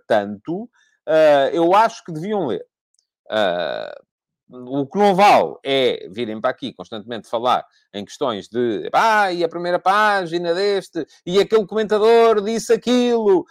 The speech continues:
e o outro jornalista disse não sei quê." Epá, e depois, quando se quer discutir o tema, epá, não, isso ler dá muito trabalho. Eu quero, o que eu quero mesmo é ler aquilo que diz o meu clube, que é para depois vir dizer que estão todos contra nós.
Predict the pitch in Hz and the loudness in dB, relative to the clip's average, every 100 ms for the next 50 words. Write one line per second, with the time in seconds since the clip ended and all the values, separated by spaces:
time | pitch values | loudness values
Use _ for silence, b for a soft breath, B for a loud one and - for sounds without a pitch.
0 | b 202 233 226 240 240 226 226 247 240 | b -2 2 6 6 4 0 0 4 4
1 | 247 262 262 233 - 240 226 b b 185 | 4 2 0 -2 2 2 2 b b 0
2 | 262 226 254 247 247 - 247 247 254 247 | 0 0 0 2 2 0 -2 0 2 4
3 | 226 196 - _ 233 165 - 208 196 185 | 4 2 -4 _ 0 0 2 -2 -6 -2
4 | 240 190 120 - 226 190 117 104 - 202 | 2 2 0 2 2 2 -2 -12 -2 0
5 | 180 - - 202 208 180 214 214 196 _ | 0 -2 -8 -4 -4 0 0 0 -6 _
6 | - 170 147 160 190 - 117 160 170 143 | -16 -10 -8 -8 -10 -10 -6 -4 -4 -8
7 | 160 - 113 80 71 _ 156 202 175 b | -10 -8 -8 -8 -12 _ -4 -2 -2 b
8 | - 170 185 160 208 220 208 247 214 196 | -8 -4 -2 2 2 2 2 2 4 2
9 | 196 190 160 185 180 165 190 127 131 131 | 4 2 0 -2 -10 -6 -4 -4 -2 -2
10 | - 135 190 247 269 294 b b - 233 | -2 -2 0 0 -2 -6 b b 0 2
11 | 220 196 247 240 190 214 214 175 254 254 | 2 0 -2 -2 -2 -2 -4 0 0 0
12 | - 220 247 214 - 202 165 123 82 - | -2 -2 -2 -4 -4 -4 -6 -6 -8 -12